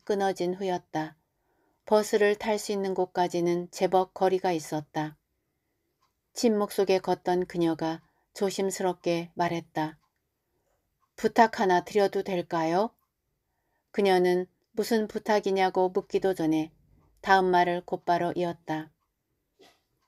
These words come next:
"부장님께 그분 좀 만나게 해주세요. 아무래도 그래야 할 것 같아서 부탁드리니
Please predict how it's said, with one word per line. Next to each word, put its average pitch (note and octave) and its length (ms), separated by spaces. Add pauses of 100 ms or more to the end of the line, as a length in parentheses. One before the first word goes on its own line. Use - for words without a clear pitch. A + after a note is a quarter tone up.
(460)
"부장님께 G3+ 1040
그분 A#3 300
좀 G#3 180
만나게 F3+ 460
해주세요. E3+ 640 (680)
아무래도 G#3 520
그래야 G3 380
할 G3 100
것 G#3 180
같아서 F3 500
부탁드리니 D#3 760